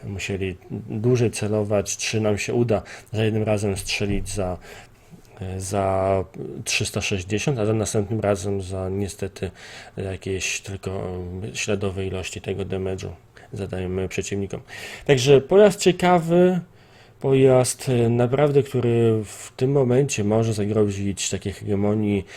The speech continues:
K W jedynki na tych piątych tierach, bo K W jedynka oczywiście,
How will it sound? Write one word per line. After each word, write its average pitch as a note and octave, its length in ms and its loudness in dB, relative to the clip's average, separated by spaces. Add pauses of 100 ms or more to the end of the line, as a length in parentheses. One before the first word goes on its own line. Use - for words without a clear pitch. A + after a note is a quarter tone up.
(140)
K A2 140 -2
W G#2+ 140 -2
jedynki G#2 640 -2
na F2+ 220 -2
tych - 180 -12
piątych G2+ 380 -4
tierach, G2 440 -4
bo G#2 120 -6
K G2+ 140 -4
W G2 80 -6
jedynka G2+ 340 -4
oczywiście, F#2+ 720 -6